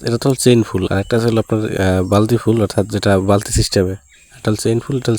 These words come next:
চেইন সিস্টেমে, চেইনের মতো, আহ, ফুলটা আপনার ওয়ালের সাথে আপনার পেরেক দিয়ে লাগাইতে পারবেন। তো এটা, আহ, বাসা বাড়িতে বা রুমের সৌন্দর্য, আহ, বৃদ্ধির জন্য আসলে এটা ব্যবহার করা হয়।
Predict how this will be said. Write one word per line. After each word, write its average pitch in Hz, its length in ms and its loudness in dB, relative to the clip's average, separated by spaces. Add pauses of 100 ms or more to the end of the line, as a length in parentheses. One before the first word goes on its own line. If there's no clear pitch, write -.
চেইন 110 140 4
সিস্টেমে, 127 460 0 (560)
চেইনের 120 360 4
মতো, 107 220 0 (120)
আহ, 95 260 2
ফুলটা 101 320 -2
আপনার 101 260 -2
ওয়ালের 101 200 0
সাথে 104 260 -2
আপনার 95 240 -2
পেরেক 107 240 -2
দিয়ে 143 120 0
লাগাইতে 95 340 0
পারবেন। 92 260 0 (880)
তো 139 80 -2
এটা, 135 340 2
আহ, 101 500 0
বাসা 113 220 0
বাড়িতে 127 360 2
বা 117 160 0
রুমের 113 240 0
সৌন্দর্য, 113 380 2
আহ, 107 420 2
বৃদ্ধির 110 340 2
জন্য 104 200 2
আসলে 104 180 0
এটা 104 100 0
ব্যবহার 101 280 2
করা 101 160 0
হয়। 120 200 -2